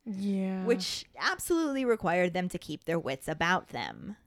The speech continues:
Speaker 2: Hagrid isn't sure if the creatures hibernate, but suggests they try to settle the remaining ten Scroots into boxes lined with pillows and fluffy blankets.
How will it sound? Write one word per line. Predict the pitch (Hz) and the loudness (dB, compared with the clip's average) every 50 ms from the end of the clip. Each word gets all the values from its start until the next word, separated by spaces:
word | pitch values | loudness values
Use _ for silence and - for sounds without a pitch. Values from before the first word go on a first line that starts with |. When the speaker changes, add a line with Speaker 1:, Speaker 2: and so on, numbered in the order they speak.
| _ _ _ _ _ _ _ _ _ _ _ _ _ _ _ _ _ _ _ _ _ _ - | _ _ _ _ _ _ _ _ _ _ _ _ _ _ _ _ _ _ _ _ _ _ 2
Speaker 2:
Hagrid | 320 370 440 427 349 269 220 202 | 4 4 4 8 8 6 8 8
isn't | 196 208 196 202 196 151 | 6 4 4 2 -2 -2
sure | - - - 240 330 320 190 | -4 -2 0 0 2 4 4
if | 165 - | 2 2
the | - 170 | 0 -4
creatures | - - 180 185 170 - 160 147 - | -2 0 0 0 0 0 -4 -4 -4
hibernate, | - - 320 381 427 392 247 214 175 160 151 160 180 - - - - | -4 0 0 4 4 6 4 4 2 2 0 0 -2 -2 -4 -4 -2
but | 269 330 - - | -2 -2 -2 -2
suggests | - 330 247 240 339 392 480 480 - - - _ | -2 -2 -2 0 0 0 0 0 -2 -8 0 _
they | 277 285 | 2 2
try | - - - 226 185 180 | 2 2 4 4 6 6
to | 185 190 | 4 2
settle | - - - - 254 269 285 311 330 | -2 -2 0 2 4 4 6 4 4
the | 294 285 | 4 4
remaining | 277 240 214 196 185 196 208 220 214 | 4 6 6 6 4 4 2 2 0
ten | - - 196 175 196 202 | 0 -2 -2 -2 -2 -2
Scroots | - - - 175 175 175 - | -4 -2 0 2 2 2 2
into | 208 233 208 277 269 | -2 2 2 2 2
boxes | 233 285 302 311 302 - - 330 294 247 220 | 2 0 0 0 -2 -2 -4 -4 -4 -4 -2
lined | 214 202 190 180 180 190 190 | 2 2 4 4 4 2 0
with | 170 180 170 - _ | 0 -2 -2 -2 _
pillows | - 320 311 320 311 302 277 208 196 | -4 -2 0 2 2 0 2 0 -2
and | 185 175 | -2 -2
fluffy | - - 226 247 247 - 254 240 | -4 -2 0 0 2 2 0 0
blankets. | 190 185 180 175 170 156 - - - - - - - - - - - | 2 2 2 2 2 2 0 -4 -6 -8 -10 -16 -16 -16 -16 -18 -12